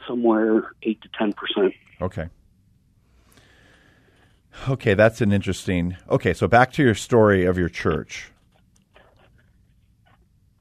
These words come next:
Speaker 1: So really, um,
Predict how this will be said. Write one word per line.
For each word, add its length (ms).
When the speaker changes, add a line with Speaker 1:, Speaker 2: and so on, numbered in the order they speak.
Speaker 1:
So 420
really, 800
um, 500